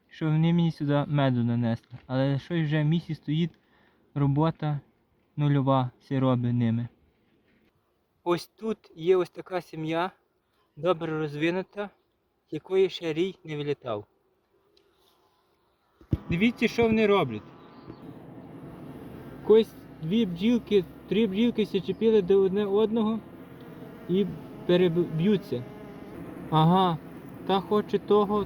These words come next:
та хоче того. І не може вирішити якусь проблему.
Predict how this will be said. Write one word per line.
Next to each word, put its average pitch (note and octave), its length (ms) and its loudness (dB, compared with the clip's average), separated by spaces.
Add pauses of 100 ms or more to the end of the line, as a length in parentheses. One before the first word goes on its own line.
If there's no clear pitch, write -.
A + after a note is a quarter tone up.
та F#3 120 0
хоче F#3 360 -4
того. D3 460 0 (1200)
І E3 80 4
не E3+ 120 4
може G3 420 2
вирішити F3+ 500 0 (240)
якусь F3 180 -2
проблему. C#3+ 500 -4